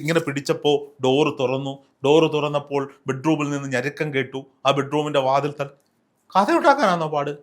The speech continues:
പണ്ട് വായിച്ചു തീർത്ത ഏതൊക്കെയോ കമ്പി പുസ്തകങ്ങളിലെ കഥ എടുത്തു വെച്ച് ഇതുമായിട്ട് ചേർത്ത് വെച്ച് അങ്ങ് പറയുക കുറേ അവന്മാര്.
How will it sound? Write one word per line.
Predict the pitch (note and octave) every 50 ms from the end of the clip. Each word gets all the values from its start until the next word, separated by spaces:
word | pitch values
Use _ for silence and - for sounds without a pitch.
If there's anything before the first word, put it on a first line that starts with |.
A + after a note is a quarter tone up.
| _ _ _ _ _ _ _ _ _ _ _ _ _ _ _ _ _ _ _ -
പണ്ട് | F3 G3 G#3+ B3 B3+ A3+
വായിച്ചു | G#3+ G#3+ A3 A3+ A3 A#3 A#3 G#3
തീർത്ത | G#3+ G3 F#3+ G#3 G#3+ G#3 G3 F#3 - - _ _ _ _ - D#3+
ഏതൊക്കെയോ | F3 F#3+ G3 G3+ G#3+ G3+ G3+ G#3 G#3 G#3
കമ്പി | F#3+ F3+ F3+ G3 F3+ F#3+
പുസ്തകങ്ങളിലെ | F3+ - G3+ G3 F#3 F3+ F3+ F#3 F3+ F#3 E3+
കഥ | D#3+ D#3+ F3 E3+
എടുത്തു | E3 D#3+ - E3
വെച്ച് | D#3+ E3 E3 E3
ഇതുമായിട്ട് | D3 D3+ D#3+ D#3 D#3+ D#3 D3
ചേർത്ത് | C#3+ C#3+ - D3
വെച്ച് | C#3+ - D3+
അങ്ങ് | D#3 D3+ - -
പറയുക | A#2+ B2 C3 C3+ C#3 C#3 C#3 A#2+ A2
കുറേ | G#2+ G#2+ G#2 G#2
അവന്മാര്. | G2+ G2+ G2+ G2 -